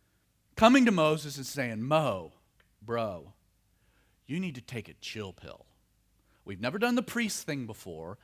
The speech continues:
I've lost two sons in the process. Can we just kinda calm down?"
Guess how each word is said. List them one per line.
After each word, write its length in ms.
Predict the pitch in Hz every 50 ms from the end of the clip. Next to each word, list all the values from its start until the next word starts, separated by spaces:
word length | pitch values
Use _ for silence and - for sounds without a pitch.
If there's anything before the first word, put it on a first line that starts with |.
| -
I've 100 | - 113
lost 320 | 113 156 233 277 - - -
two 160 | - 240 214
sons 340 | - - 233 240 220 190 143
in 80 | 139
the 60 | 131 113
process. 580 | - - 220 208 - - - 98 95 98 - - _ - - - - - - _ _ _ _ -
Can 120 | - 190
we 100 | 175 220
just 220 | 226 277 269 - -
kinda 220 | - 226 170 101 - - _
calm 960 | - - - - 185 175 175 175 175 180 175 175 175 175 180 180 180 180 185 180 _ _ _ _ _ _ _ 139 147 120 _ _ _ -
down?" 680 | 117 110 117 104 95 85 80 76 - - - _ -